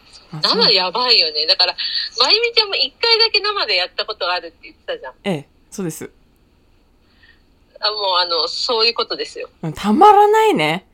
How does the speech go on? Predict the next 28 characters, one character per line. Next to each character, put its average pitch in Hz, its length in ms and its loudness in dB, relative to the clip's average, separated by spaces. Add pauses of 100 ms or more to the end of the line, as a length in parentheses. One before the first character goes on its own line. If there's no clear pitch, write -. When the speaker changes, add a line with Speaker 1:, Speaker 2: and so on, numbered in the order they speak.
(140)
Speaker 1:
あ 190 120 6
の 196 60 0
ね、 190 80 0
一 226 140 4
生 - 180 2
忘 370 260 8
れ 302 60 -4
な 269 160 0
い。 - 20 -2 (1800)
Speaker 2:
わ - 80 -12
か - 100 -12 (540)
る。 156 80 -6
Speaker 1:
う - 20 -8
ん。 135 160 -10 (2000)
ほ 240 80 -10
ん 262 60 -10
と - 160 -8
羨 233 320 2
ま 233 140 2
し 233 120 -2
い 185 60 -2
な。 147 140 -6
Speaker 2:
そ 180 140 -8
れ 247 140 0
が 247 400 2
Speaker 1:
そ - 0 -
れ - 0 -
が、 - 20 -20